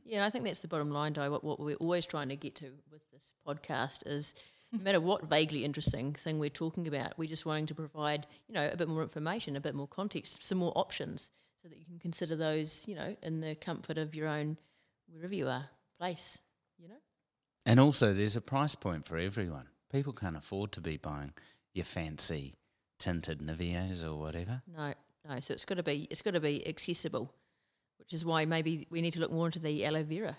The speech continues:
Speaker 1: 'cause if you can just go and find a bush, and
Speaker 3: Yes.
Speaker 1: who doesn't love finding a bush?
Speaker 3: Also, the aloe vera has the sun properties.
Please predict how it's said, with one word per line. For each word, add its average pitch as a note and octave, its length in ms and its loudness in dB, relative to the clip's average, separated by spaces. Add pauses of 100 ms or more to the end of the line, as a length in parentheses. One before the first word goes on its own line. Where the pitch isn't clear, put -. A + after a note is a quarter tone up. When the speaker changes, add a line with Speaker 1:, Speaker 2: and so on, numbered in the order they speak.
Speaker 1:
'cause D#3+ 160 -4
if D#3 200 -4
you D#3 60 -12
can E3 140 -18
just D#3 160 -20
go E3 120 2
and D#3 120 0
find D3+ 220 -2
a D3 40 -2
bush, F3+ 400 -4 (760)
and G#2+ 100 6
Speaker 3:
Yes. C3+ 120 8
Speaker 1:
who F#3 60 8
doesn't E3+ 220 6
love E3 160 2
finding F3 260 4
a G3+ 40 6
bush? G3+ 340 0 (120)
Speaker 3:
Also, D#3+ 360 6
the C#3 160 6
aloe D#3+ 220 10
vera C#3+ 340 8
has A#2 240 6
the G#2 80 2
sun C#3 380 10
properties. F#2 600 4